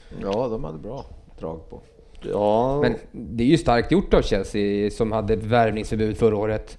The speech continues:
Speaker 3: Fick spela med väldigt mycket ungdomar under hela året. Mest i början kanske.
Speaker 2: Mm.
Speaker 3: Innan han, eh, svängde lite och satte in, eh, de äldre,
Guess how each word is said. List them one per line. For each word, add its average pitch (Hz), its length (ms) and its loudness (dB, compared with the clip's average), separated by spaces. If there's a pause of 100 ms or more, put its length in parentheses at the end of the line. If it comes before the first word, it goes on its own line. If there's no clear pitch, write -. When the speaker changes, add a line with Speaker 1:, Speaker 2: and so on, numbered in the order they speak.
(140)
Speaker 3:
Fick - 240 -4 (220)
spela 110 360 2
med 110 240 2
väldigt 131 220 4
mycket 147 260 2
ungdomar 107 480 2
under 104 200 2
hela 104 280 4
året. 123 500 2
Mest 160 320 4
i 151 60 4
början 151 300 8
kanske. 101 400 0 (260)
Speaker 2:
Mm. 104 240 -6 (100)
Speaker 3:
Innan 123 260 2
han, 117 400 2
eh, 113 320 2
svängde 123 480 2
lite 110 260 2
och 107 100 2
satte 120 240 2
in, 113 280 0
eh, 101 260 0
de 107 160 -2
äldre, 104 420 -2